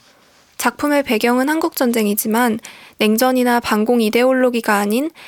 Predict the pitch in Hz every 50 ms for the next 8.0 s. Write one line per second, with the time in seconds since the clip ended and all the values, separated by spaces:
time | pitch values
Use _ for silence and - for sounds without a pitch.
0 | - - - - 247 - - - 294 294 294 285 294 277 277 269 262 262 247 254
1 | 254 247 - 214 208 208 208 208 208 208 214 202 208 202 196 208 220 214 208 214
2 | 208 202 196 202 208 214 226 226 226 226 233 226 220 220 - 233 214 214 214 240
3 | 208 220 214 220 214 - 311 - - - - 320 311 285 269 262 254 - 233 202
4 | 208 208 - 220 214 214 214 214 226 185 202 214 233 - 262 247 240 - - -
5 | - - - - 220 214 - - 277 262 - - 302 285 - - 277 262 - 220
6 | 214 214 220 247 269 - - 220 - - 240 220 - 220 226 - 226 - - 311
7 | 311 339 311 294 - 262 240 226 - 220 208 220 208 202 - - - - -